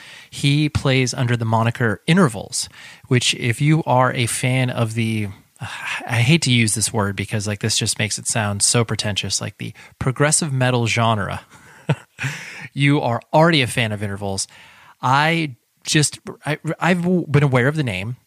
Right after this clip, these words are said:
and I listened to his stuff previously, but this new L P that just came out called Circadian is, is staggering. It is so catchy and good. And I just, I love the, like, it reminds me, honestly,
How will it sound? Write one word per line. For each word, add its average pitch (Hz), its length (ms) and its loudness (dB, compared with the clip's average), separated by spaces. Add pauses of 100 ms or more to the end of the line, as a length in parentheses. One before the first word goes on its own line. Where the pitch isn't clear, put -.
and 117 340 0
I 117 160 -4
listened 113 380 0
to 120 220 -2
his 117 180 -2
stuff - 260 -2
previously, 104 560 -2
but 101 380 -4
this 131 240 2
new 143 340 6
L 131 140 2
P 127 260 -2
that 98 160 -8
just 127 220 0
came 120 240 -2
out 104 260 -4 (460)
called 104 240 0
Circadian 110 680 -2 (480)
is, 120 560 0
is 139 100 -2
staggering. 104 680 0
It 170 160 2
is 127 180 -4
so 127 720 2
catchy 143 560 -2
and 104 180 -12
good. 135 400 2
And 123 140 -2
I 143 80 0
just, 143 300 -2
I 135 140 -2
love 127 680 0 (440)
the, 120 320 -2
like, 135 180 0
it 170 60 2
reminds 175 500 2
me, 117 140 -2
honestly, 131 540 0